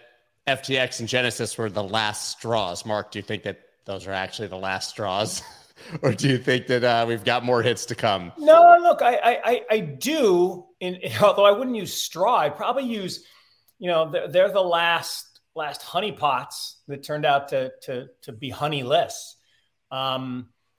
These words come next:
Speaker 2: you know, <laughs> I mean, Genesis, and actually, that's not fair. Genesis is a very different situation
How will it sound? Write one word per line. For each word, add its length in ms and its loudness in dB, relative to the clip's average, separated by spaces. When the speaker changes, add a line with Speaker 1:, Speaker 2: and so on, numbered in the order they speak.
Speaker 2:
you 120 -6
know, 600 0
<laughs> 320 -20
I 40 -10
mean, 160 -4
Genesis, 500 2
and 160 0
actually, 240 -6
that's 320 -4
not 140 -4
fair. 240 -12
Genesis 520 -2
is 100 -12
a 40 -14
very 240 -2
different 460 -10
situation 760 -10